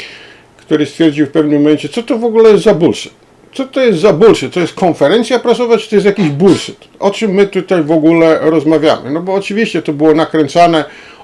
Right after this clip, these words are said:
od początku, wszystko się tam mieliło wokół tego. E, Don Charles, e, trener Daniela Dubois, jego syn gdzieś tam z widowni, zahaczali cały czas Usyka o to,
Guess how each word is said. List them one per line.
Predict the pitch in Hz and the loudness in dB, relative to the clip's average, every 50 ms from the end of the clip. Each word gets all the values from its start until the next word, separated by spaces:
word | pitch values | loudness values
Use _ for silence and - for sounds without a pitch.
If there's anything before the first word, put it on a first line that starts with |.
| _ _ | _ _
od | - 185 - | -4 -4 -4
początku, | - - 196 175 - 202 196 160 123 120 - - 127 | -2 -4 -4 -2 0 0 0 0 0 -4 -10 -14 -10
wszystko | - - 175 160 - - 160 | -6 -6 -6 -6 -4 -4 -4
się | 151 - 175 160 | -4 -4 -4 -4
tam | - 170 160 156 156 | -2 0 0 2 2
mieliło | 170 170 170 185 185 170 170 165 | 2 0 0 0 0 0 0 0
wokół | 143 160 170 - - 170 156 | 0 0 -2 0 0 0 0
tego. | 151 - 180 151 117 107 110 | 2 0 0 0 0 -2 -4
E, | 110 120 127 131 135 139 139 139 - - - - - - - - | -4 -2 -2 -2 -2 -2 -4 -6 -12 -18 -20 -20 -20 -20 -18 -6
Don | 120 131 175 185 180 165 | 0 2 2 2 2 0
Charles, | - - 190 180 175 160 143 127 - - - 151 | 0 2 4 4 6 6 4 2 -2 -6 -4 -2
e, | 147 143 143 143 139 139 139 139 123 113 - | 0 2 2 2 0 0 0 -2 -4 -4 -4
trener | - 160 180 180 175 165 165 160 156 151 139 131 - - - - - 135 120 | -2 0 2 2 2 2 2 2 2 2 0 -2 -8 -12 -12 -10 -8 -8 -4
Daniela | 113 170 165 170 170 165 160 160 | -2 0 0 2 2 2 2 2
Dubois, | 151 139 156 147 135 139 151 151 151 147 131 - - 104 | 4 4 2 2 4 4 4 6 6 6 6 4 2 0
jego | 123 143 170 165 156 175 170 | 0 0 0 0 2 0 -2
syn | 165 - - 196 190 180 156 123 113 101 101 113 | -2 0 2 2 4 4 2 0 -2 -6 -12 -16
gdzieś | 107 107 - 170 175 156 - | -14 -4 0 0 0 0 0
tam | - 190 160 147 147 131 | -2 -2 0 0 -2 -2
z | 127 | -4
widowni, | 135 151 160 143 156 165 160 131 117 120 117 110 113 | -2 -2 0 2 2 2 2 0 -2 -6 -8 -8 -4
zahaczali | 120 165 143 147 151 151 - 165 160 156 143 131 | -4 -2 -2 -2 -2 -2 2 2 2 2 0 -2
cały | - - 156 143 139 | 0 0 0 0 0
czas | 135 - 160 147 165 - - - | -2 0 0 -2 -2 -4 -8 -12
Usyka | - 147 127 - 170 165 170 - 139 | -12 -12 -6 -4 -4 -4 -2 -2 -2
o | 135 127 | -2 -2
to, | - - 123 117 | -4 -6 -6 -6